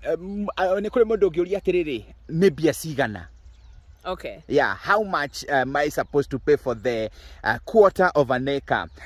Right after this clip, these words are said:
Speaker 1: That is, uh, a hundred by a hundred.
Speaker 2: For a hundred by a hundred, we are actually selling at three million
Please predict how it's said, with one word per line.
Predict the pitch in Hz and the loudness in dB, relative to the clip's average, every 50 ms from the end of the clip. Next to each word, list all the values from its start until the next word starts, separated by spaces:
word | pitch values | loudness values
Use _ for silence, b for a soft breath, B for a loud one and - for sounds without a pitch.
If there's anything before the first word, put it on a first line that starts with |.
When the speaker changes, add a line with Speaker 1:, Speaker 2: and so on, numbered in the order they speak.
| B B | B B
Speaker 1:
That | 123 120 110 156 160 - - | -8 -2 2 2 2 2 0
is, | 147 135 127 110 107 139 | -4 -4 -4 -4 -4 -4
uh, | 135 135 - | -4 -2 -2
a | 127 | -4
hundred | 127 110 - 156 165 165 170 156 147 175 160 135 113 | -6 -4 -4 -4 -2 -2 -2 -4 -4 -4 -4 -4 -2
by | 123 117 113 | 0 0 0
a | 107 107 | 0 -2
hundred. | 107 120 120 110 107 92 95 85 80 80 78 - - - - - - - - - | -4 -6 -6 -6 -8 -8 -10 -10 -10 -12 -16 -20 -20 -20 -20 -20 -20 -20 -12 -6
Speaker 2:
For | 247 262 277 | -2 -2 -2
a | 285 | 0
hundred | 339 392 381 392 370 330 | -2 -4 -4 -4 -4 -4
by | 320 | -4
a | 311 | -4
hundred, | 302 330 320 311 311 302 302 254 233 226 | -4 -6 -8 -8 -8 -10 -10 -10 -14 -14
we | 247 247 247 247 254 247 220 | -14 -12 -12 -12 -12 -12 -8
are | 220 240 233 233 233 233 | -4 -2 0 2 2 0
actually | 240 240 - - - 254 240 240 247 247 240 240 | 0 -2 -6 -6 -8 -8 -8 -8 -10 -12 -12 -12
selling | 220 - 214 202 208 208 196 | -10 -6 -6 -6 -6 -6 -10
at | 170 160 - | -12 -14 -14
three | - 185 175 | -12 -12 -10
million | 170 160 156 151 143 - | -10 -10 -12 -14 -16 -16